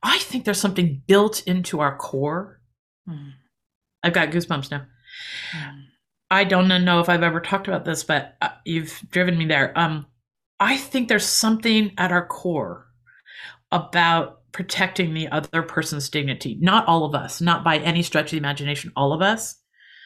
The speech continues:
Speaker 1: But I believe it's most of us, or we would still be black in the,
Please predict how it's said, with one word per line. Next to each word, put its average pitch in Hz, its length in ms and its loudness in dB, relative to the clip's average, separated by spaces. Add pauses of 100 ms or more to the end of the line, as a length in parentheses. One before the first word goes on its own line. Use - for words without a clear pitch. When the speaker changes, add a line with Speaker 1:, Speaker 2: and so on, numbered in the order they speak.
(200)
Speaker 1:
But 190 260 -2
I 247 160 2
believe 196 460 2
it's 175 180 -2
most 160 440 0
of 139 100 -2
us, 131 340 -4
or 170 140 2
we 180 220 0
would 170 180 0
still 170 340 0
be 156 160 -4
black 139 440 -4
in 151 100 -8
the, 139 260 -2